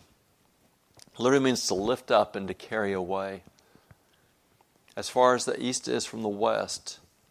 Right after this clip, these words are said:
so far hath he removed our transgressions from us when we have confessed them to our Lord. And he has forgiven us. As far as the east is from the west, he's lifted them up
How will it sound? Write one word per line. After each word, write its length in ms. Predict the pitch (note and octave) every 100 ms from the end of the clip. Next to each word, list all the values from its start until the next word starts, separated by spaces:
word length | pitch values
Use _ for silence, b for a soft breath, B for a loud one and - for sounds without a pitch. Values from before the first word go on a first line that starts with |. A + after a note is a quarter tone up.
| _ - _ _
so 240 | - A#2
far 240 | - A#2
hath 160 | G#2+ G#2
he 100 | A2
removed 340 | G#2+ G#2+ G#2
our 60 | G#2
transgressions 920 | - G#2 G#2 - G#2+ G#2+ - G2+ F#2
from 380 | - - G#2 G2
us 340 | F#2+ - - - b b b b
when 160 | A2+ G#2
we 80 |
have 140 | G2 -
confessed 540 | G#2+ F#2+ A2+ A2 -
them 180 | G#2+ F2+
to 200 | - A2
our 140 | F#2+ E2+ -
Lord. 400 | G2 F#2 F#2 F#2+ - b b b b b b
And 120 | G#2+
he 100 | G#2
has 120 | G#2
forgiven 440 | - G#2 F#2+ G2+ G2
us. 180 | F2+ -
As 100 | -
far 200 | A#2 A2
as 100 | G#2
the 140 | G#2+
east 260 | A2 - -
is 180 | G#2+
from 160 | - G#2+
the 60 | G2+
west, 320 | G2+ G2 -
he's 280 | G#2 F#2+ - B B B B
lifted 540 | - B2 B2 C3 A#2 -
them 220 | A#2+ A2
up 240 | A2 A2